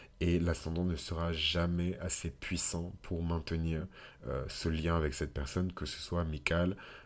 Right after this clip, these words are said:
euh, commercial ou romantique. Mais moi, euh, qui suis, euh, ascendant Scorpion, euh, la première rencontre, le premier regard, le premier instant est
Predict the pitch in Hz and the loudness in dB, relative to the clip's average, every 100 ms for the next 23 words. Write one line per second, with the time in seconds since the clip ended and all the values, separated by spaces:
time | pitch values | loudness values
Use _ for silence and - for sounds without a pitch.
0 | - - - - - 85 80 - - 82 | -10 -6 -6 -8 0 2 2 0 2 2
1 | 85 - - 85 85 78 82 80 80 - | 2 -2 -4 -2 -2 -2 -2 -4 -6 -12
2 | - - - - - - - - - - | -14 -18 -20 -20 -20 -20 -20 -20 -20 -20
3 | - - - - - - - - - - | -20 -20 -20 -20 -18 -16 -14 -18 -10 -2
4 | 92 107 107 123 143 - 92 92 98 107 | 4 8 10 8 6 2 2 4 6 4
5 | - - 95 90 82 - 78 - 87 90 | 2 -2 0 0 0 -2 -2 -2 0 2
6 | 95 95 - 82 - 85 80 78 - - | 2 0 -2 -2 -2 -4 -2 -4 -4 -4
7 | 73 - 85 101 107 - - - - - | -4 -2 -2 -2 -4 -14 -18 -14 -12 -10
8 | - - - - 76 - 92 92 82 82 | -12 -14 -12 -6 -4 0 2 4 4 2
9 | 92 87 - - 90 87 87 78 80 80 | 0 0 2 4 6 6 6 6 4 2
10 | 80 - 82 - 82 82 78 - - 87 | 0 -2 -4 0 2 2 0 -2 -2 -2